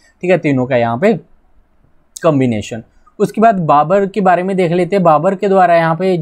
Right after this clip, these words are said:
जैसे कि पैलेस जो बनवाए जाते थे, गार्डन्स यहाँ पे भी हुआ करते थे, ठीक है। So आगरा, धौलापुर, सिकरी, ये सारे पैलेस यहाँ पे बनवाए गए थे। So यहाँ पे जो मॉस्क यहाँ पे पानीपत में भी बनवाई गई थी यहाँ पे बाबर के द्वारा। So पानीपत में जो मॉस्क बनवाई गई थी, so आपको इस प्रकार से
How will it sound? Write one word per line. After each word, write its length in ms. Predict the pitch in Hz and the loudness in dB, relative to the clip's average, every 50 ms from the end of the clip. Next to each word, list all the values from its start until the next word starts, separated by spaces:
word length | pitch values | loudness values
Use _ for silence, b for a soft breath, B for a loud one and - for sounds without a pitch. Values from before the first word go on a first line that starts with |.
| 156 | -4
जैसे 320 | 151 160 147 139 - 170 160 | -2 -2 -2 -2 -2 -4 -4
कि 100 | 170 196 | -4 -2
पैलेस 380 | 185 175 147 139 143 165 165 | -2 0 0 2 2 0 0
जो 200 | 147 147 160 165 | 0 0 0 0
बनवाए 360 | 160 160 151 151 147 143 147 147 | 0 0 0 2 2 2 2 2
जाते 300 | 156 143 139 147 151 147 | 2 0 0 -2 -2 -2
थे, 120 | 160 156 | -2 -2
गार्डन्स 600 | 143 139 131 131 127 131 147 156 165 160 165 - | 0 2 2 2 2 2 0 0 -2 -2 -4 -6
यहाँ 220 | 156 139 135 135 131 | -4 -2 -2 -2 -2
पे 140 | 131 156 151 | -2 -4 -4
भी 120 | 147 156 | -2 -2
हुआ 260 | 151 147 143 139 139 139 | 0 2 2 2 2 2
करते 300 | 143 135 131 139 139 135 | 0 -2 -4 -4 -6 -4
थे, 180 | 143 139 135 | -4 -4 -6
ठीक 180 | 135 - 160 190 | -4 -4 -4 -4
है। 100 | 190 190 b b b b b b | -6 -6 b b b b b b
So 100 | - 185 | -2 0
आगरा, 420 | 165 139 139 139 151 156 156 156 151 | 0 0 0 -2 -2 0 2 2 2
धौलापुर, 520 | 147 143 139 139 143 143 143 151 151 147 | 2 0 0 0 0 0 -2 -2 -4 -4
सिकरी, 340 | 147 - 143 143 - 147 160 | -4 -6 -6 -6 -4 -2 -2
ये 320 | 180 180 185 185 196 226 226 | -2 -2 0 0 2 2 2
सारे 300 | 190 - 170 156 156 170 | 0 0 0 0 0 0
पैलेस 420 | 160 170 147 139 135 143 135 - | 0 0 0 0 0 -2 -4 -4
यहाँ 220 | 156 139 127 123 123 | -4 -4 -2 -2 -2
पे 140 | 156 185 170 | -2 -2 -2
बनवाए 380 | 131 120 120 117 120 127 143 | -2 -2 0 2 2 2 2
गए 180 | 143 147 147 143 | 2 0 0 0
थे। 160 | 143 175 196 185 b b b b b - | -2 -4 -6 -6 b b b b b -2
So 60 | 202 | 0
यहाँ 300 | 190 165 147 131 147 156 | 2 2 2 2 0 -2
पे 140 | 160 185 170 | -2 -2 -2
जो 460 | 160 170 175 175 175 175 170 - - - | -2 0 0 0 0 0 -2 -4 -8 -6
मॉस्क 440 | 160 151 156 175 208 233 - - - | 0 2 4 4 4 2 0 -2 -2
यहाँ 220 | 185 151 139 139 | -2 0 0 0
पे 100 | 147 165 | -2 -2
पानीपत 520 | 165 165 151 143 156 165 160 180 170 160 165 | -2 -2 -2 -2 -2 -2 -2 -2 -2 -2 -2
में 200 | 165 165 165 160 | -2 0 0 0
भी 80 | 170 170 | 0 0
बनवाई 400 | 156 156 147 147 143 139 147 147 | 0 0 0 0 2 2 2 0
गई 160 | 147 147 143 | 0 -2 -2
थी 120 | 143 151 | -4 -4
यहाँ 200 | 147 139 127 123 | -4 -2 -2 -2
पे 120 | 127 175 196 | -2 -2 0
बाबर 340 | 156 131 117 110 113 113 110 | 0 0 0 -2 -4 -8 -8
के 120 | - 123 | -8 -6
द्वारा। 300 | 113 110 107 104 110 110 | -4 -2 -2 -2 -2 -4
So 180 | 107 - 143 131 | -6 -8 -8 -4
पानीपत 480 | 127 127 123 131 135 139 139 135 147 | -4 -2 -2 -2 -4 -4 -4 -4 -4
में 160 | 143 143 143 | -4 -4 -2
जो 100 | 135 139 | -2 -2
मॉस्क 320 | 135 123 123 127 - - - | 0 0 0 -2 -2 -4 -6
बनवाई 360 | 127 123 123 120 120 123 127 | -6 -4 -2 0 0 0 0
गई 160 | 127 120 123 | 0 -2 -4
थी, 160 | - - 160 | -4 -6 -8
so 140 | 165 - 135 | -6 -2 0
आपको 260 | 117 107 - - 151 | 0 0 0 -2 -6
इस 120 | 143 139 - | -8 -8 -8
प्रकार 340 | - 127 107 - 117 107 101 | -12 -14 -8 -4 -4 -4 -4
से 360 | - - 127 165 220 233 | -6 -4 -2 -2 -2 -2